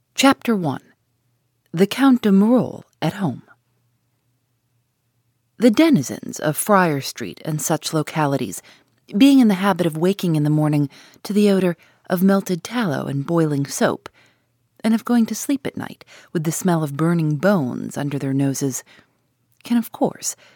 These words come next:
have nothing of an external nature in common with the inhabitants of Park Lane and its vicinity, for the gratification of whose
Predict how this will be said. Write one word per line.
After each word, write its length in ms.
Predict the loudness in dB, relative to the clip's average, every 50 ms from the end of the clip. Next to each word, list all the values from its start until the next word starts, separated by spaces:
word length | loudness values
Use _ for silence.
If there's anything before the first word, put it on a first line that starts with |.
| _ _ _
have 180 | -6 0 2
nothing 460 | 4 4 4 2 0 -6 -12 -14 -14 -18 _ -20 -12 -6
of 80 | -4
an 60 | -2
external 500 | -2 -4 -6 -8 -6 -2 0 0 0 0
nature 400 | 0 0 -2 -2 -4 -6 -6 -4
in 140 | -2 -2 -4
common 420 | -4 -4 -2 -2 0 0 -2 -2 -4 -8 -16 -20 _ _ -4
with 140 | -2 0
the 80 | 2 2
inhabitants 680 | 0 0 -2 -4 -6 -4 -6 -8 -10 -10 -10 -12 -14 -16 _ _ _ -8
of 160 | -8 -6 -6
Park 320 | -4 -4 -4 -4 -4 -2
Lane 360 | 0 0 0 -2 -6 -10 -16 -20 _ _ _ _ _
and 120 | -2 -2
its 140 | -2 -2 -4
vicinity, 640 | -4 -4 0 2 2 2 2 0 -4 -10 -20 -20 _ _ _ _ _ _ _ _ _ _ _ _ _ _ _ _ _ _ _ _ _
for 120 | -8 -4 -4
the 80 | -2
gratification 880 | 0 0 0 0 -2 -4 -8 -12 -12 -6 -4 -4 -2 -2 -4 -6 -6 -8
of 180 | -8 -10 -10 -6
whose 220 | -6 -6 -6